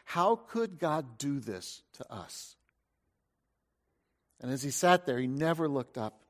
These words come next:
He just kept talking, and his tears drenched the carpet between his feet. And the last thing he said, I'll never forget this, was, "If this is how God treats his friends."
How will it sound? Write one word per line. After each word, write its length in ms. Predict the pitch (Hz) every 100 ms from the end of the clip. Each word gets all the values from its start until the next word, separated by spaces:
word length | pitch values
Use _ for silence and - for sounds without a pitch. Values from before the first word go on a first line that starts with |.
| -
He 100 | 135
just 360 | 131 180 151
kept 200 | - 143
talking, 420 | - 123 - 123 123
and 160 | 127
his 240 | 120 117 -
tears 580 | - - 190 165 139 117 - - _
drenched 540 | - 156 170 170 - -
the 100 | 131
carpet 580 | - 165 160 - 160 -
between 440 | - - 143 143
his 220 | 123 117
feet. 340 | - 123 110 - _ _ _ _ -
And 80 | 113
the 60 |
last 340 | 123 139 151 -
thing 100 | 160
he 80 |
said, 260 | 143 - 110
I'll 120 | 113
never 320 | 113 127 123
forget 340 | 123 123 117 107
this, 220 | 101 -
was, 320 | 113 107 104 _ _ _ _ _ _ _ _
"If 160 | 131 113
this 400 | 123 113 160 -
is 160 | 185 -
how 240 | 156 151
God 320 | 143 135 127
treats 340 | - 120 120 -
his 200 | 110 -
friends." 720 | - 85 82 _ - -